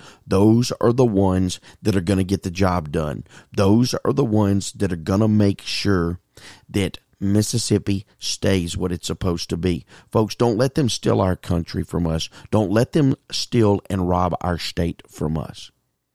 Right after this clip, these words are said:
It's up to people like us. It's up to us to educate ourselves. It's up to us to make sure that we put people in place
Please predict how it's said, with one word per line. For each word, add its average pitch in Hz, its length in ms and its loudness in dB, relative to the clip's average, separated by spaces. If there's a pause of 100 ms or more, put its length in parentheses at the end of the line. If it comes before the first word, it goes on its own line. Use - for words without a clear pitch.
(500)
It's - 220 0
up 123 180 2
to - 100 0
people 120 480 0
like 104 380 0 (100)
us. 85 500 -6 (1400)
It's 104 200 -6
up 113 220 -2
to - 240 -4
us 104 480 -2 (400)
to - 140 -4
educate 98 460 -2
ourselves. 73 580 -8 (280)
It's 101 180 0
up 107 220 2
to 110 220 2 (120)
us 113 540 -2 (380)
to 107 120 -4
make 95 400 0
sure 87 460 -2 (380)
that 95 160 0
we 101 120 4
put - 300 -2
people 139 420 -2
in 113 160 0
place 95 600 -4